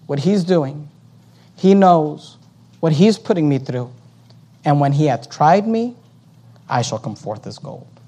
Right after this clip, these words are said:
You say, "What's the point of this chapter?" The point of this chapter is this. When you question God, "God, why are you doing this?" Remember, God might ask, "There's lots of things you don't know. You don't know why I'm doing this, but you don't know why I do a lot of things."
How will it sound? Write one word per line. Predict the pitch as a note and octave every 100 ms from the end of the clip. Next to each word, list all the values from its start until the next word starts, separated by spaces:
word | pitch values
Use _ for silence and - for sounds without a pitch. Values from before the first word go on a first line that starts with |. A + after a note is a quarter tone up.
| _ _ _ _ _ _ _ _
You | E3+
say, |
"What's | D#3+ F#3
the | F#3+
point | G3+ D#3+
of |
this | C3
chapter?" | B2+ A#2+ - - - _ _ _
The | -
point | G#3 B3
of |
this | F#3
chapter | F#3 D3+
is | B2
this. | C3 A#2 - _ _ _ -
When | F#3+
you | G3
question | C4+ C#4 C#4 B3+
God, | G#3+ A#3+ D#4 - _ _ _
"God, | B3 C4
why | B3+ C#4
are |
you | C4+
doing | C4+ B3+
this?" | B3+ E3 - - G3+
Remember, | G#3 A3 F3 F3 - - E3+
God | G3 G3
might | F#3+
ask, | F3+ D3 - - - - - - _ _ _ - - - -
"There's | - F3+
lots | A3 A#3
of | A3
things | G3 E3
you |
don't | D3 A#2+
know. | B2+ - _ _ _ - _ _ _ _ _ - - _ _ _ _ _ -
You | E3
don't | B3
know | A3+
why | G#3+
I'm | F#3+
doing | F3 E3
this, | A3+ F3+
but | D3
you | D3+
don't | C4+
know | G#3 F3+
why | D#3+
I |
do | D#3
a | C#3+
lot | G3 A#3+
of |
things." | A2 A2+ - -